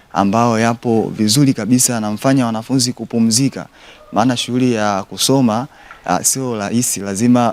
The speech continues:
kuna wakati mwingine tunachoka, kwa hiyo lazima tupate mahali pazuri pa kulala. Ni mazuri kabisa pi-, na pia tuna mazingira mazuri ya, ya kuabudia, tuna chepo yetu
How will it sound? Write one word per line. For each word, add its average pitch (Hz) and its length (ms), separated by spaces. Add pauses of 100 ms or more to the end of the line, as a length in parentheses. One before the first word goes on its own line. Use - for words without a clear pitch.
kuna 101 180
wakati 120 280
mwingine 113 240
tunachoka, 117 520
kwa 107 140
hiyo 113 160
lazima 107 260
tupate 117 240
mahali 107 240
pazuri 95 320
pa 87 120
kulala. 85 340 (600)
Ni 98 140
mazuri 98 440
kabisa 110 500
pi-, - 160 (320)
na 90 300
pia 113 200
tuna 98 260
mazingira 95 500
mazuri 113 460
ya, 101 260 (600)
ya 92 180
kuabudia, 101 800
tuna 95 240
chepo 90 340
yetu 139 320